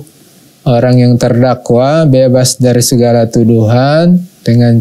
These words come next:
ca-, syarat dia harus bersumpah, "Demi Allah, saya tidak melakukan sesuatu yang dituduhkan terhadap saya." Dia bersumpah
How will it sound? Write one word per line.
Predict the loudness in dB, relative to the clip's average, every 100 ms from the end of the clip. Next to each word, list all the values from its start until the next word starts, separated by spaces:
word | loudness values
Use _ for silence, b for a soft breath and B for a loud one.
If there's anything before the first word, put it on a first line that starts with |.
| -2
ca-, | -4 -6 -8 -12
syarat | -6 -4 0 0 0 -2 -2
dia | 0 0
harus | 0 0 0
bersumpah, | -2 -2 0 0 0 -2 -4 -12 b b b b b b b _ -4
"Demi | 0 0 0
Allah, | 0 0 0 2 0 -2 -8 b b b -8
saya | -4 0 0 0 -2
tidak | -2 -2 0 0 0 -2 -4 -10 B B B -4
melakukan | 0 0 0 0 -4 -2 -2 0 2 2 -2 -6
sesuatu | -8 -4 -2 -2 0 0 0 0
yang | 0
dituduhkan | -2 -2 -2 0 -2 -2 0
terhadap | 0 0 0 -2 -4
saya." | -4 -2 0 0 -4 -10 _ B B B B B -2
Dia | 0
bersumpah | 0 0 0 0 0 0 2 0 -2